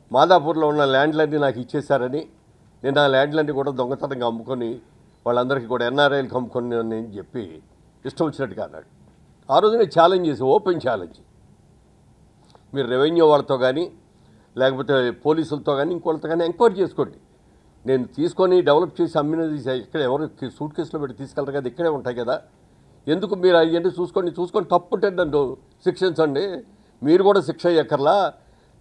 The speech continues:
తప్పు ఉందని కనుక ప్రూవ్ అయ్యి, నేను రుజువు అయ్యి తప్పు చేసుంటే,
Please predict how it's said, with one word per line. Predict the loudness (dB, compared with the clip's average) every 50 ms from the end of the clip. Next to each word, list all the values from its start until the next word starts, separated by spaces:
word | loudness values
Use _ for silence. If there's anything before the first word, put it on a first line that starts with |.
| _ 4
తప్పు | 4 4 4 0 0
ఉందని | 2 4 4 4 4 6
కనుక | 6 4 4 2 -2
ప్రూవ్ | -6 -6 -4 -2 0 4 4
అయ్యి, | 4 4 4 2 2 0 -2 -6 _ _ _ _ _ -4
నేను | -2 -2 0
రుజువు | -2 -2 0 2 4 4
అయ్యి | 2 2
తప్పు | 0 -2 -4 -4 -4 -6
చేసుంటే, | -4 -2 -2 -2 -2 -4 -6 -6 -2 -2 -2 -2 -2 -6